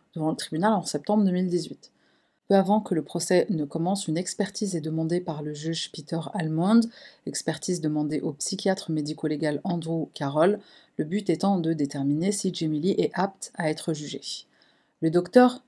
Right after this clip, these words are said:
Carroll explique dans son rapport que malgré l'enfance chaotique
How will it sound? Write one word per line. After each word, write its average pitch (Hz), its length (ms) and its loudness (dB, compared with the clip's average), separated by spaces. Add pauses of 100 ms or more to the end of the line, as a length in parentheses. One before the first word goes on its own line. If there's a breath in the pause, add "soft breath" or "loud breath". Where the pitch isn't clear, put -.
(100)
Carroll 160 440 4
explique - 760 -2
dans 160 200 -4
son 147 200 -2
rapport 156 420 2
que 214 100 4
malgré 180 420 2
l'enfance 226 360 0
chaotique 196 480 2